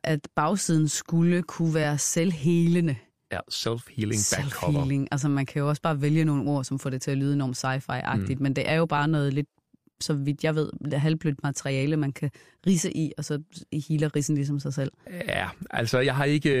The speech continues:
Speaker 2: øh, gjort så meget i det, vil jeg sige. De tester, vi, de tester ligger på nettet fra L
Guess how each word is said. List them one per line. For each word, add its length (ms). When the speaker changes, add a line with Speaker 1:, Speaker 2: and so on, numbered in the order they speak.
Speaker 2:
øh, 80
gjort 240
så 100
meget 280
i 60
det, 120
vil 80
jeg 100
sige. 480
De 140
tester, 360
vi, 220
de 80
tester 340
ligger 260
på 180
nettet 360
fra 180
L 120